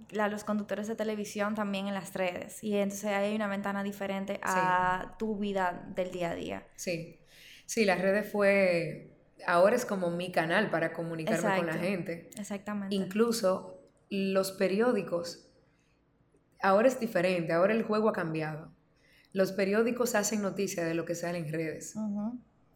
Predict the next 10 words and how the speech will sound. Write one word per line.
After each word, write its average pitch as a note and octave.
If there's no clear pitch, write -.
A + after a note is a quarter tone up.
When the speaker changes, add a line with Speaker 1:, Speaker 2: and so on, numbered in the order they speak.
Speaker 2:
Es F3
muy G3
fuerte. G#3
Speaker 1:
Cien G3+
por G3
ciento. G#3
Speaker 2:
E-, -
es F#3
bastante, A3
eh, -